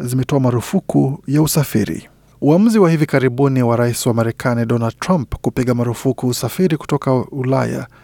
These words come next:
kuelekea Marekani, ila kuruhusu usafiri kutoka Uingereza na Ireland, umekosolewa vikali na viongozi wa Ulaya kwa sababu ya usumbufu ambao tangazo hilo limesababisha.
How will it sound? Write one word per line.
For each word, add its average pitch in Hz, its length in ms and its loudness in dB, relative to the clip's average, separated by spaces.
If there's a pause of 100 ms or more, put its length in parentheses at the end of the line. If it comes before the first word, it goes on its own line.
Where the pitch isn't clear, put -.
(200)
kuelekea 113 320 -2
Marekani, 113 640 0 (480)
ila 135 260 2 (180)
kuruhusu 123 540 0
usafiri 170 400 -2
kutoka - 260 -4
Uingereza 123 520 0
na 117 140 -6
Ireland, 117 520 -2 (480)
umekosolewa 117 500 -2
vikali 147 360 0
na 156 100 2
viongozi 147 340 -2
wa 143 60 4
Ulaya 160 320 2
kwa 143 140 -6
sababu 156 480 -2
ya 117 80 0
usumbufu 120 680 -4
ambao 127 440 0
tangazo 120 380 -4
hilo 135 360 0 (440)
limesababisha. 127 840 -2